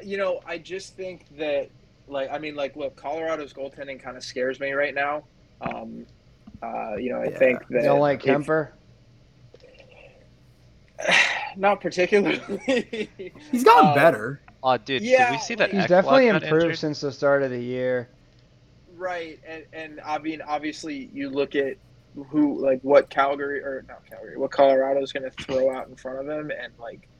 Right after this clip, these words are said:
Speaker 1: it's horrifying. Like, the speed, the talent that they have. I mean, Nazem Kadri's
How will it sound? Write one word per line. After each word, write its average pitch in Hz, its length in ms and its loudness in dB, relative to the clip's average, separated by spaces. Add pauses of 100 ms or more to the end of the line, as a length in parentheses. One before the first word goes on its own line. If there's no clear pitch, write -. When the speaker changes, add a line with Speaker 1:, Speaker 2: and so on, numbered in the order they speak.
(580)
Speaker 1:
it's 151 140 -2
horrifying. 139 880 0 (520)
Like, 117 380 -10 (320)
the 127 100 -12
speed, 143 600 -6
the 135 100 -10
talent 135 600 -12
that 127 120 -14
they 127 160 -8
have. 127 420 -8
I 123 80 -16
mean, 123 220 -18
Nazem 135 400 -2
Kadri's 127 460 0